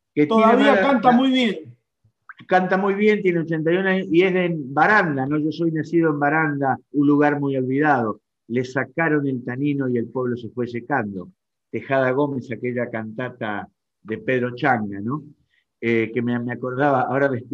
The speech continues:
Speaker 1: cuando vos dijiste Pino, me acordé de Pino, de Carlos Pino, maravilloso.
Speaker 2: Está viviendo en Rosario, Carlos Pino, vive en Parque Frío.
Speaker 1: Claro, e-, exactamente. Y hoy justamente, ya que cantores, bueno, me recuerdo que, que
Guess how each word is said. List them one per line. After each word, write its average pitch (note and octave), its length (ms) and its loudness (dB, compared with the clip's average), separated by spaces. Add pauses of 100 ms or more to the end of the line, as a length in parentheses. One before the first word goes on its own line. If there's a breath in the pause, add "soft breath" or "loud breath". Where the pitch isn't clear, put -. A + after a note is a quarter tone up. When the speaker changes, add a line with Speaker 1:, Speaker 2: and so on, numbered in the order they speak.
Speaker 1:
cuando C3 260 0
vos C#3+ 100 2
dijiste C#3 360 0
Pino, C#3+ 280 0
me C3 100 -2
acordé A#2 360 -2
de A#2 120 0
Pino, B2 360 -4
de G#2 80 -8
Carlos A2+ 260 -4
Pino, A#2+ 240 -4
maravilloso. A2 680 -4
Speaker 2:
Está C4+ 180 2
viviendo C4+ 400 -2
en A#3+ 60 -18
Rosario, B3 440 4
Carlos A3 300 4
Pino, E3 320 -4
vive G3 160 0
en G#3+ 120 -2
Parque A3+ 260 0
Frío. - 160 2
Speaker 1:
Claro, G3 360 0
e-, - 220 -8
exactamente. D#3+ 880 -2
Y F3 140 2
hoy G#3+ 140 6
justamente, G3+ 680 0
ya D#3 180 0
que D3+ 160 -4 (160)
cantores, D#3 540 0
bueno, C3+ 360 0 (420)
me B2+ 140 -2
recuerdo C#3 600 0
que, A#2 480 -2
que A2+ 200 -4